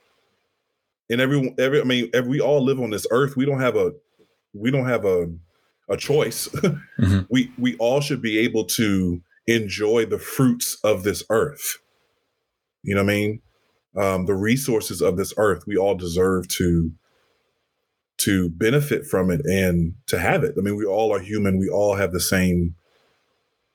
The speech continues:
Speaker 1: chances on this rock. So I would say, yeah, that's the problem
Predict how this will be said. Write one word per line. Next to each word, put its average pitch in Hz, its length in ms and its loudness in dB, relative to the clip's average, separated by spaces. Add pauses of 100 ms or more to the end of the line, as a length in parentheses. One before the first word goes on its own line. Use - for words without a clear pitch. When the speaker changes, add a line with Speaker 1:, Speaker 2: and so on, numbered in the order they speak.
(300)
Speaker 1:
chances 98 500 0
on 85 380 0 (380)
this - 180 -6
rock. 110 420 -2 (180)
So 87 480 -2 (760)
I 104 80 0
would 107 80 2
say, 101 120 -2
yeah, 95 160 2
that's 87 200 -2
the - 80 -2
problem 78 460 -2